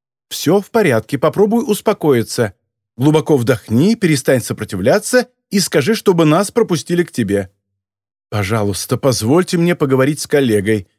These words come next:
гораздо тише попросила Грейс. "Мне она кажется вполне вменяемой и спокойной", нетерпеливо заявил Бэнкрофт. "И мне", поддержала Ханна.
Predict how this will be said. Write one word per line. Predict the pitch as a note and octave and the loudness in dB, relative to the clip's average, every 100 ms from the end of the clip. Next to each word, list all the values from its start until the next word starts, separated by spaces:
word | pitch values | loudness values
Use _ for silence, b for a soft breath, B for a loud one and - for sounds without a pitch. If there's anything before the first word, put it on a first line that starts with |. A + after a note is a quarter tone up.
| _ | _
гораздо | G#2 B2+ G#2 F#2+ | 0 0 0 -4
тише | F#2+ - F3 G#3 | -8 -6 -4 -4
попросила | B2 G#2 F#2 A2 G#2 | -4 -6 -4 -4 -4
Грейс. | F2+ D#2 - - _ _ _ _ _ _ - | -6 -10 -14 -20 _ _ _ _ _ _ 0
"Мне | C3+ D#3+ A#3 | 2 4 4
она | A#3+ G#3 | 2 0
кажется | - E3 A2+ - A2 | 2 0 0 -2 -4
вполне | - D3+ F3+ | 0 2 4
вменяемой | D#3+ D#3 F3 A3+ A3 C#3 C#3 | 4 4 4 2 4 2 2
и | E3+ | -2
спокойной", | F3 - G#3+ A3 F3+ B2 A#2 G2 _ - | -4 -2 -2 2 2 4 2 -2 _ -2
нетерпеливо | B2+ B2 G#2 G#2+ G#2 F3 | 0 0 -2 -2 0 0
заявил | A#2 G#2 A2 | 0 0 0
Бэнкрофт. | G#2+ F#2+ E2 - - _ _ _ _ _ _ | -2 -4 -6 -12 -20 _ _ _ _ _ _
"И | A3 | 2
мне", | B3+ F#3+ D#3 E3+ _ _ _ | 4 4 2 -2 _ _ _
поддержала | - C#3+ A#2+ A#2 C3 B2+ | -2 0 2 2 2 0
Ханна. | - B2 A2+ G2+ | 0 0 0 -4